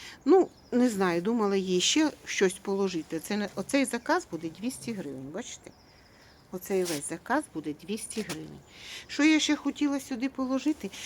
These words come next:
Я відсилала дівчатам посилки, посилка коштує сто гривень, дорогенькі мої.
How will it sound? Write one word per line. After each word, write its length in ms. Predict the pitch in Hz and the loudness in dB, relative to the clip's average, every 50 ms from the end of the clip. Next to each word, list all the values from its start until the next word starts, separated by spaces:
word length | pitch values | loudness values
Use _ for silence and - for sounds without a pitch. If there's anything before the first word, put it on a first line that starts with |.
| - - - - - | -12 -12 -14 -12 2
Я 180 | - 226 277 269 | 4 6 6 6
відсилала 500 | 254 247 - 269 285 269 262 262 247 233 | 4 4 4 4 6 6 6 6 4 2
дівчатам 500 | 208 226 220 - - 247 247 - 220 226 | 2 0 0 4 4 2 4 4 0 0
посилки, 460 | - 240 233 - 320 339 320 - 208 | 0 -2 -2 2 0 0 2 0 -4
посилка 480 | 208 - 190 - - 277 269 - - 220 | -4 -4 -8 0 0 0 0 2 -2 -6
коштує 540 | 214 - 254 269 - - - 180 175 170 165 | -2 0 -2 -2 -2 -2 -4 -2 -2 -2 -4
сто 180 | - - 220 | -2 -2 -2
гривень, 360 | 185 202 185 165 156 143 143 143 | -2 0 -4 -4 -4 -4 -4 -6
дорогенькі 520 | 147 147 156 160 156 139 143 143 - - | -6 -6 -6 -6 -6 -8 -8 -10 -10 -10
мої. 300 | 160 156 156 147 147 151 | -8 -8 -8 -8 -10 -12